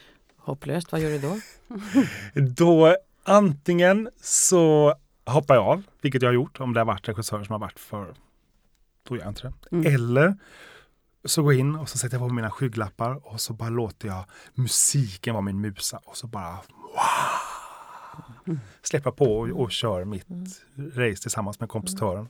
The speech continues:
Speaker 3: Och om man hoppar av, då är det, alltså, man gör kontraktsbrott och
Speaker 2: Ja, det är allt
Speaker 3: man, man
Speaker 2: möjligt
Speaker 3: åker
Speaker 2: så här, men
Speaker 3: på
Speaker 2: det
Speaker 3: en
Speaker 2: kan man
Speaker 3: massa
Speaker 2: alltid lura ut på olika sätt så här.
Speaker 3: Ja,
Speaker 2: Men, eh,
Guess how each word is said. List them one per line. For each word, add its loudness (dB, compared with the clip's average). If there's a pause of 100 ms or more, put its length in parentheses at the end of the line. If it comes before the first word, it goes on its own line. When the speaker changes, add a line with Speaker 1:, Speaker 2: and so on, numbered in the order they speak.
(200)
Speaker 3:
Och 4
om 6
man 4
hoppar 0
av, 0
då -2
är 0
det, 2
alltså, -6
man 2
gör 2
kontraktsbrott -6
och 2
Speaker 2:
Ja, 6
det 4
är 8
allt 6
Speaker 3:
man, 4
man 10
Speaker 2:
möjligt 8
Speaker 3:
åker 2
Speaker 2:
så 4
här, 4
men 4
Speaker 3:
på 8
Speaker 2:
det 8
Speaker 3:
en 6
Speaker 2:
kan 4
man 6
Speaker 3:
massa 4
Speaker 2:
alltid 0
lura 0
ut -4
på -6
olika -6
sätt -6
så 0
här. 4
Speaker 3:
Ja, -2
Speaker 2:
Men, -2
eh, -6